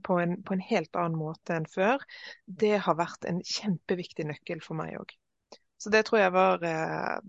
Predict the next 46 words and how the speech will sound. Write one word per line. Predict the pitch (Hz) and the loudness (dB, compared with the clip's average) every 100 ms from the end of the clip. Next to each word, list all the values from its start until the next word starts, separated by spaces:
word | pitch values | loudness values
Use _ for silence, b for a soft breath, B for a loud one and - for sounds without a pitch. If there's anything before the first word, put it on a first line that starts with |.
| - - | -6 2
ja, | 208 - | 2 0
spot | - - - - | -6 -6 -4 4
on | 208 185 | 6 8
det | 190 165 | 4 2
du | |
sa | 160 180 | 2 2
nå. | 160 190 233 B B B B - | 4 2 0 B B B B -6
Eh, | 196 196 185 180 180 180 | -2 0 -2 -2 -4 -6
dette | - 196 - | -8 -6 2
med | 208 | 2
å | 185 | 2
se | - 202 170 | 0 0 0
kroppen | - - - 147 151 | -4 -12 -6 -4 -4
som, | - 151 151 156 _ _ _ _ _ _ _ _ _ _ _ _ _ _ | -4 -4 -4 -8 _ _ _ _ _ _ _ _ _ _ _ _ _ _
eh, | - 185 185 180 - - | -2 0 0 -2 -4 -4
åh, | 196 | -2
nå | 190 185 | 0 0
husker | 180 - | 0 -2
jeg | 190 | -2
ikke | |
hvordan | 202 190 | 0 2
du | 180 | 2
formulerte | 185 170 165 175 175 - 165 | 0 0 0 0 -4 -2 0
det, | 202 | 4
men | 214 | 4
at | 196 - | 2 2
man, | 185 180 180 | 2 2 0
at | - - | -4 -4
man, | 180 175 170 175 - _ _ _ _ _ _ 247 | -2 0 0 -2 -4 _ _ _ _ _ _ -16
eh, | - - 196 | -14 -10 0
det | 233 | 4
er | 190 180 196 | 6 6 4
en, | 226 220 208 | 4 2 0
det | 226 | 0
er | 180 175 180 208 | 0 -2 0 -2
et | 214 - | -2 -4
samspill. | - 196 240 - 214 269 262 _ _ _ _ _ _ - | 2 2 2 0 0 0 -4 _ _ _ _ _ _ -2
Man | 208 | 0
kan | 214 196 185 | 2 4 4
ikke | 202 233 | 2 2
bare | 208 | 2
overlate | 208 175 202 202 - | 2 2 2 -2 -4
kroppen | - 190 - 156 | -6 -6 -6 -4
til | 170 170 | -2 -4
seg | - 190 | -4 -4
selv. | 208 | -4